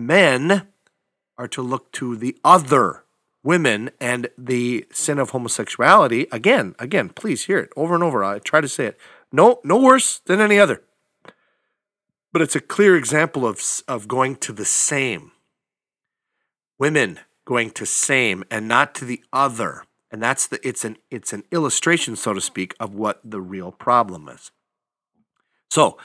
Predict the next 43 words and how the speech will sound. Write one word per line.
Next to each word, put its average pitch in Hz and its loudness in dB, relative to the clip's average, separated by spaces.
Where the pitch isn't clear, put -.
with - 2
that 156 4
said, 101 -4
uh, 117 6
we 139 0
want 147 2
to 135 -4
look 127 -2
now 101 -2
at 104 0
the 104 -8
end 127 -2
of 107 -4
this 95 -6
section - -6
here. 76 -16
And 95 -16
I, 95 -10
I'm 104 -10
gonna 107 -8
read 180 4
all 127 4
verses 117 -4
twenty-eight 131 0
all 117 2
the 120 0
way 127 4
to 127 -2
thirty-two. 127 -2
Just 110 -10
read 135 0
it 220 -14
through. 110 -4
And 117 -6
then 151 2
I 170 4
just 151 -4
wanna 147 2
hone 175 0
in 151 2
on 113 0
verse 110 -2
thirty-two. 98 -4